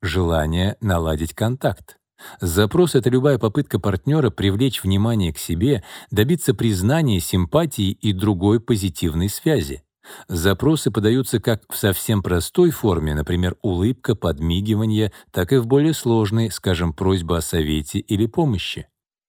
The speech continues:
Женщины, как правило, делают это чаще мужчин, но в удовлетворительных отношениях оба партнёра часто и с удовольствием поступают подобным образом.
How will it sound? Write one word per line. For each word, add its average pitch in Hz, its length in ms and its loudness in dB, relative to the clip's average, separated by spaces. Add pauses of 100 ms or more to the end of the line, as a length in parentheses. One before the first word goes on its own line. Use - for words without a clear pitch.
(160)
Женщины, 165 500 2
как 147 180 -2
правило, 151 360 2
делают 131 420 2
это 131 200 2
чаще 151 400 -2
мужчин, 90 520 -2 (320)
но 95 400 2
в 95 120 -2
удовлетворительных 92 880 0
отношениях 82 640 -2
оба 95 240 0
партнёра 117 520 0
часто 98 440 -2
и - 160 -6
с - 80 -6
удовольствием 78 680 -2
поступают 78 640 -4
подобным 90 500 -2
образом. 82 460 -4